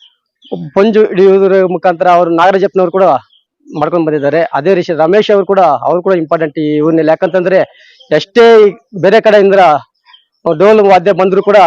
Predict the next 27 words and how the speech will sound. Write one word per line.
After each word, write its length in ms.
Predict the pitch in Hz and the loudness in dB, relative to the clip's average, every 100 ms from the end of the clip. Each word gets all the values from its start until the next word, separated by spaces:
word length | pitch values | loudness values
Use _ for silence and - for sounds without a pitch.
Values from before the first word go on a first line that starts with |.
| 143 - | 2 0
ಅವರು 460 | 151 190 190 143 117 _ _ _ _ 185 | 0 2 2 0 -4 _ _ _ _ -2
ಈ 60 | |
ಊರಿನಲ್ಲಿ 600 | 196 220 233 214 208 196 175 | 2 4 4 2 2 2 2
ಯಾವ್ದು 360 | 175 214 220 | 4 4 2
ಕಾರ್ಯಕ್ಕೆ 520 | 214 208 202 - 202 | 2 2 2 0 0
ಬಿಟ್ಕೊಡದೆ 540 | 160 160 - 214 180 196 | 0 -6 -2 -2 2 2
ಅವರು 400 | 180 185 175 147 | 2 2 0 0
ಇರ್ಬೇಕಾಗುತ್ತೆ. 580 | 147 185 165 147 143 190 | -2 -2 -2 -4 -2 -4
ಆ, 220 | - 156 160 160 156 | -2 -2 0 0 0
ಅದು 240 | 156 190 | -2 -2
ಇಂಪಾರ್ಟೆಂಟ್. 460 | 175 160 156 143 147 190 - _ - | -2 -2 -4 -4 -4 -4 -6 _ -4
ಅದೇ 240 | 165 247 | 2 4
ರೀತಿ 440 | 240 185 208 156 - _ _ - | 4 2 0 0 -6 _ _ -4
ಚಂಡಿ 280 | 214 262 269 | 0 2 4
ಓಂನಲ್ಲಿ 580 | 262 247 240 233 214 139 | 4 4 2 2 2 0
ಬೆಸ್ತರಳ್ಳಿ 540 | 143 196 - 240 233 | -2 -4 0 2 2
ಗ್ರಾಮದಿಂದ 480 | 208 214 214 208 208 | 2 2 2 0 2
ಅನ್ನ 320 | 180 131 175 | 2 2 0
ಸಂತರ್ಪಣೆ 520 | 226 220 208 190 208 202 | 0 -2 0 -2 0 0
ಮಾಡಿದ್ದಾರೆ. 480 | 190 185 180 175 202 - _ _ | -2 -2 0 2 0 -2 _ _
ಅವರು 240 | 147 185 196 | 0 2 2
ಕೂಡ 140 | 226 214 - | 2 2 0
ತುಂಬಾ 240 | 202 208 | 0 0
ತುಂಬಾ 280 | 180 202 196 | 0 0 0
ಧನ್ಯವಾದಗಳು. 720 | 165 180 185 175 170 175 - _ _ | 0 0 0 0 -2 -2 -4 _ _
ಅದೇ 240 | 143 175 240 | 0 4 4
ರೀತಿ 320 | 240 233 226 | 4 2 2